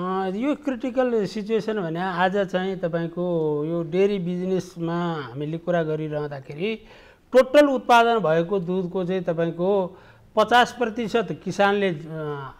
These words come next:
आफैले चाहिँ उत्पादन गरेको दुध आफैले उपभोग गर्ने, पचास पर्सेन्ट दुध, टोटल उत्पादनको पचास पर्सेन्ट चाहिँ तपाईँको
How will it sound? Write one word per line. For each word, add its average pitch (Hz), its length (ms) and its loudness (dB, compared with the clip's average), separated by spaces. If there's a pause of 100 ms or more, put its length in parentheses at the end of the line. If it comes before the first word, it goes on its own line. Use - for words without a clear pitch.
आफैले 214 480 0
चाहिँ 202 180 0
उत्पादन 196 400 4
गरेको 185 360 0
दुध 175 200 -2
आफैले 170 400 -2
उपभोग 156 460 -2
गर्ने, 160 420 -2 (540)
पचास 254 540 6
पर्सेन्ट 240 500 4 (280)
दुध, 190 400 4
टोटल 233 260 6
उत्पादनको 220 600 6
पचास 208 460 4
पर्सेन्ट 208 360 2
चाहिँ 202 200 2
तपाईँको 165 520 0